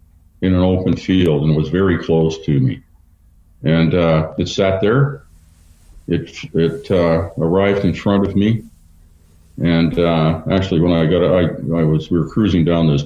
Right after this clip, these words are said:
trail, my mother and I. She pulled into just off the, the trail, and it is a trail to this day. I jumped out of the car, went through a fence,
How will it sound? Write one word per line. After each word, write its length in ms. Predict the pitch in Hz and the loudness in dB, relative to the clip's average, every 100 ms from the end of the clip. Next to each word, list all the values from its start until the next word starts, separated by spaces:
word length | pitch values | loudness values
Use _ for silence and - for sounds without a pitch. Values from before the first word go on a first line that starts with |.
| - | -6
trail, 500 | - 98 90 78 69 | -4 0 2 2 2
my 140 | 71 | 2
mother 400 | 71 87 85 71 | 2 2 2 2
and 100 | 71 | 2
I. 300 | 69 67 69 - - _ - - - | 2 2 -2 -10 -20 _ -20 -20 -20
She 140 | - | -12
pulled 380 | - - 101 95 | -12 -4 -2 2
into 380 | 92 85 80 73 | 2 2 0 -2
just 260 | 71 87 - | -2 -4 0
off 300 | 82 85 - | 0 0 -2
the, 260 | 71 69 | 0 0
the 100 | - | -2
trail, 540 | 67 - 110 117 - - - | -6 -2 2 2 0 -4 -6
and 100 | 71 | -2
it 140 | 69 76 | 0 0
is 140 | 80 | -2
a 60 | 71 | -4
trail 440 | - 90 85 71 | -2 0 2 0
to 120 | - | -2
this 200 | 69 69 | -2 -4
day. 360 | - 82 76 - - _ _ _ - | -2 0 0 -2 -10 _ _ _ -4
I 100 | 113 | -2
jumped 320 | - 101 98 | 0 0 2
out 140 | 85 | 2
of 80 | 80 | 2
the 120 | 71 | 0
car, 320 | - 82 82 78 | 0 0 2 2
went 140 | 78 | 0
through 240 | - 85 | -2 -2
a 60 | 76 | -2
fence, 480 | - 82 80 78 | -2 0 0 -2